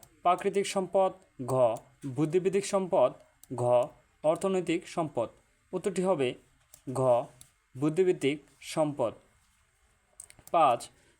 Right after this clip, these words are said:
দই তৈরির কৌশল একটা বুদ্ধিভিত্তিক সম্পদ, এর কারণ কি? ক, দই তৈরির ফর্মুলা নিজস্ব তৈরি করা,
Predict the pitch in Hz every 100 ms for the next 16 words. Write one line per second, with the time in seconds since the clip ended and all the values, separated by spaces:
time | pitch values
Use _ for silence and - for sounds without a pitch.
0 | - 127 156 190 226 226 185 151 - _
1 | _ - 208 214 175 120 135 - _ _
2 | _ - 165 - 131 110 135 _ 131 151
3 | 160 190 190 208 202 190 135 120 - _
4 | 139 127 127 139 180 190 190 - 104 -
5 | _ _ _ _ _ _ _ 180 123 143
6 | - _ 135 123 160 180 208 208 214 -
7 | 208 180 127 127 - _ 131 143 175 196
8 | - - - 147 _ _ - 180 185 185
9 | 160